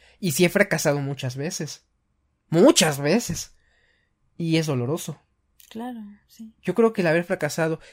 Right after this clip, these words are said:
Speaker 1: desde que repruebas una materia en la escuela, ¿no?
Speaker 2: Pues sí, se siente bien feo.
Speaker 1: O, o que algo no, o que, o que, fíjate, la gente que ahorra y mete para un negocio,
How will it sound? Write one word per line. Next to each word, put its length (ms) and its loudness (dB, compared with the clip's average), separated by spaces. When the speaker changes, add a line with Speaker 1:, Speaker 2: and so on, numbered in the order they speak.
Speaker 1:
desde 240 0
que 120 0
repruebas 360 2
una 80 2
materia 300 0
en 60 0
la 60 -2
escuela, 360 -4
¿no? 160 -8
Speaker 2:
Pues 180 -12
sí, 120 -20
se 140 -20
siente 280 -20
bien 200 -20
feo. 140 -16
Speaker 1:
O, 260 -4
o 800 -4
que 140 6
algo 240 8
no, 80 4
o 220 -2
que, 100 -8
o 160 0
que, 120 -4
fíjate, 280 4
la 100 -2
gente 260 -4
que 100 -2
ahorra 340 2
y 60 0
mete 260 -2
para 200 -4
un 100 -2
negocio, 480 -4